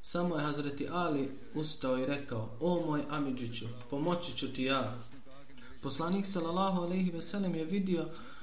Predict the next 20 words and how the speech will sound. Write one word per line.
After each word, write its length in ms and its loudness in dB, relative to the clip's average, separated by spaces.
da 100 2
je 100 4
ovo 240 4
dijete, 560 2
pa 260 0
ponovo 380 4
je 80 4
ustao 460 2
i 40 4
rekao: 460 0
„O 180 4
narode, 520 2
ima 300 8
li 260 6
koga 340 4
od 140 2
vas 320 4
da 60 2
mi 180 4
pomogne?” 460 0